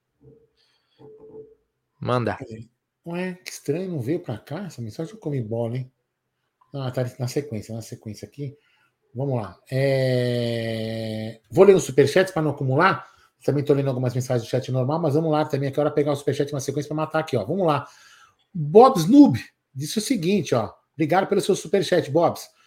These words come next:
Speaker 2: Giovani no lugar do Rony. Rony entra no segundo tempo no lugar do Hendrick.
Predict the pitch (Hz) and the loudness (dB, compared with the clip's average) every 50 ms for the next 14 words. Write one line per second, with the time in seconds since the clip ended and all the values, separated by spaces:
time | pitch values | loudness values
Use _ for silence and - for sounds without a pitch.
0 | _ - _ _ - 131 175 214 202 156 180 247 269 262 254 240 233 220 214 202 | _ -20 _ _ 4 8 10 10 10 10 6 4 4 2 4 6 6 6 6 6
1 | 190 185 180 170 135 120 135 147 165 190 214 233 233 - _ - 98 104 117 165 | 6 6 4 2 2 2 0 0 0 0 -2 -4 -8 -12 _ -18 -10 -4 -2 0
2 | 220 254 247 214 196 214 220 214 214 208 202 - - 190 160 170 165 156 151 - | 2 2 2 2 2 2 0 0 0 0 -2 -2 -4 -4 -2 -2 -2 -2 -2 -4
3 | 196 196 - - 208 202 190 185 196 202 202 190 170 170 170 156 131 117 - - | -6 -8 -6 -6 -6 -4 -2 0 0 2 4 4 4 4 2 0 -2 -4 -6 -10
4 | - | -16